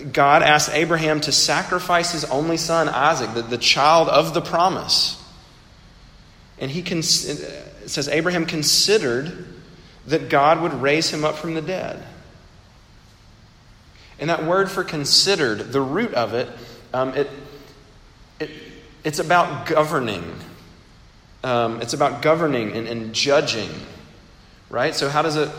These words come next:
how does that happen? How does a ju-, what does a judge do? He looks at the evidence and he makes an informed decision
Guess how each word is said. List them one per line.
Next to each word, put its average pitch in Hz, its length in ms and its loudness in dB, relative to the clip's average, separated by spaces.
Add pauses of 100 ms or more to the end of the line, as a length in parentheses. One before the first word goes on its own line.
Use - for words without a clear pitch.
(140)
how 151 120 0
does 156 120 -2
that 147 120 2
happen? 147 240 2
How 147 80 0
does 143 140 0
a 127 40 -2
ju-, 123 200 -2
what 151 100 2
does 151 140 2
a 135 40 0
judge 135 420 4
do? 180 180 2
He - 440 -8
looks 127 360 2
at 165 80 -4
the 151 180 -2
evidence - 800 0 (640)
and 123 100 -4
he 156 120 -4
makes 120 340 -2
an 127 140 -6
informed 123 920 -6 (400)
decision 190 480 0